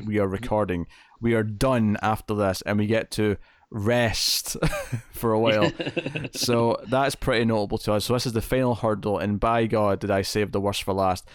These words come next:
Speaker 1: So Leprechaun three came out in nineteen ninety-five, exactly one year. Well, I don't know if it's exactly one year, but <laughs> it was one year after
Speaker 2: Mm.
Speaker 1: Leprechaun two, which was one year after Leprechaun one. So they were pumping these out yearly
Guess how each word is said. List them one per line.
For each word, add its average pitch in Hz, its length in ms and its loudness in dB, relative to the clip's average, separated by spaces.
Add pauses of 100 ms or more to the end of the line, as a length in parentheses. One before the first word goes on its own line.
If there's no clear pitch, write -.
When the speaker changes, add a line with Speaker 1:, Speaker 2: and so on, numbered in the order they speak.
(300)
Speaker 1:
So 127 340 0 (540)
Leprechaun 202 600 2
three 180 440 2
came 160 160 0
out 151 80 2
in 135 80 0
nineteen 165 340 0
ninety-five, 120 640 0
exactly 113 400 2
one 135 300 0
year. 117 140 2
Well, 104 160 2
I 98 40 0
don't 113 100 0
know - 20 0
if - 80 -8
it's 95 80 -8
exactly 92 320 0
one 85 160 -2
year, 85 160 -2
but 117 140 -2
<laughs> - 20 2
it 151 200 4
was 135 140 2
one 190 200 2
year 165 200 2
after 123 460 0 (180)
Speaker 2:
Mm. 113 140 -14
Speaker 1:
Leprechaun 131 460 0
two, 104 380 0
which 110 140 0
was 117 140 2
one 143 180 2
year 127 140 2
after 110 260 0
Leprechaun 104 480 0
one. 90 200 0
So 117 100 -2
they 117 80 2
were 123 80 2
pumping 220 340 2
these 185 160 2
out 147 160 2
yearly 107 460 2